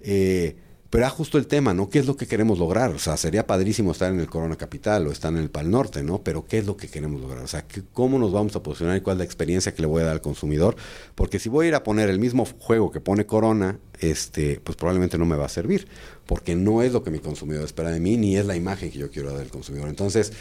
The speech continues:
sí, eh, sí son cosas interesantes que te pueden servir, te pueden dar un retorno de inversión interesante o te pueden dar un retorno en awareness o en top of mind. O sea, hay diferentes, eh, mediciones que puedes lograr, pero el chiste es tener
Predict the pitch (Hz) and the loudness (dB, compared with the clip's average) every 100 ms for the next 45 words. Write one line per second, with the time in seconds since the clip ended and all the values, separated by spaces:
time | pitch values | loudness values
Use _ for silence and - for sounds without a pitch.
0 | - - - - - - - 151 156 139 | -16 -18 -18 -18 -16 -8 -2 4 4 4
1 | - 156 151 139 131 120 113 104 85 78 | 0 0 4 2 4 2 2 2 2 0
2 | - 92 85 85 98 - 85 - - 113 | 0 0 0 0 0 0 -2 -2 0 2
3 | 160 170 87 73 80 95 95 90 95 120 | 2 2 0 -2 0 0 0 -2 0 4
4 | 143 110 101 110 101 85 92 95 95 76 | 4 4 2 2 2 2 0 0 0 0
5 | 67 - 85 92 85 67 - 85 98 85 | -2 0 2 2 0 -4 -2 -2 -2 -4
6 | 85 95 95 95 90 90 87 87 85 73 | -2 0 2 0 0 -2 -2 0 0 0
7 | 82 90 87 80 78 82 78 78 85 87 | 2 2 0 -2 -4 -4 -4 -2 0 0
8 | 85 92 92 92 95 87 87 101 104 - | 0 -2 -2 -2 -2 0 0 0 -2 -4
9 | 57 76 76 - 80 78 76 - 90 98 | -8 -6 -6 -4 -4 -2 -4 -4 -2 0
10 | 98 - - - - - - - 82 87 | -2 -6 -20 -20 -20 -12 -10 -6 -2 -2
11 | 95 87 78 71 95 165 - - - - | -2 -2 -4 -2 -2 -4 -8 -18 -18 -18
12 | - 85 - 117 - - 95 101 | -6 -4 -2 -4 -4 -2 0 0